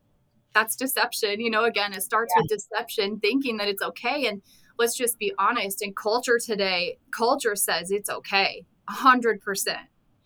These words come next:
Speaker 2: I mean,
Speaker 1: Um,
Speaker 2: <laughs>
Speaker 1: ugh.
Speaker 2: there, there's just so many things,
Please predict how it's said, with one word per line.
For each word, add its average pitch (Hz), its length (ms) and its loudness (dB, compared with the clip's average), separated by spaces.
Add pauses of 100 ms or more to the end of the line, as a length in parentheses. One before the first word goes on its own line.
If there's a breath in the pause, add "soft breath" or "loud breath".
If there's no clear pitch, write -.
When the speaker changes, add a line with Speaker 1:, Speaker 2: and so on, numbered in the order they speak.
(300 soft breath)
Speaker 2:
I 170 160 2
mean, 170 80 4
Speaker 1:
Um, 202 640 4
Speaker 2:
<laughs> - 1160 -2
Speaker 1:
ugh. 277 240 12
Speaker 2:
there, 247 80 2 (480)
there's 202 400 2
just 180 240 -2
so 180 180 4
many 175 340 4
things, 170 560 2